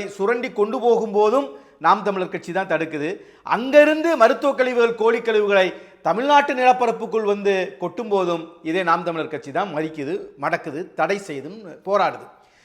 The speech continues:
ஆனால் மக்கள்கிட்ட அந்த விழிப்புணர்வு இருக்குதா அப்படின்னா கண்டிப்பா இல்ல, சுத்தமா இல்ல. இந்த மாதிரி நேரத்துல தான் இப்ப அண்ணன் அண்ணாமலை அவர்கள் என்ன சொல்றாருன்னா, "இது போல கழிவுகளை நாங்களும் தமிழ்நாட்டுல எடுத்துக்கொண்டு,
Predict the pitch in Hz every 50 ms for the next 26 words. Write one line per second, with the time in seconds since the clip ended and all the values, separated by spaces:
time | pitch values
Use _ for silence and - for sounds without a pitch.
0 | _ _ _ _ - 220 254 254 247 226 202 214 226 254 - - 370 349 - -
1 | 311 277 254 233 220 226 262 - - 254 233 214 196 185 180 185 220 240 202 208
2 | 226 208 208 202 170 143 147 151 147 170 180 170 143 - - - - - _ _
3 | 156 165 185 196 202 202 - 190 175 143 131 143 151 - - - - _ _ _
4 | _ _ _ _ _ _ - 190 180 - - 254 247 254 254 202 185 175 160 -
5 | - - 160 170 214 233 285 247 233 220 196 175 165 170 185 185 185 180 151 135
6 | 127 131 143 175 208 226 - - - - - _ _ _ _ _ - 165 170 170
7 | 170 160 151 156 180 196 190 170 147 143 147 160 190 247 294 311 302 285 262 240
8 | 220 214 196 180 175 156 165 208 220 - 190 165 147 147 135 123 120 117 131 160
9 | 175 180 - - - - _ _ - 135 147 185 175 214 196 190 196 208 226 233
10 | 220 196 151 120 - - - - - _ _ _ _ _ _ - 151 165 170 196
11 | 180 180 160 160 170 185 170 143 - - - - _ - 202 190 180 185 208 254
12 | 302 294 285 294 294 - 277 202 202 233 240 247 240 226 226 233 208 180 175 190
13 | 190 202 175 190 180 170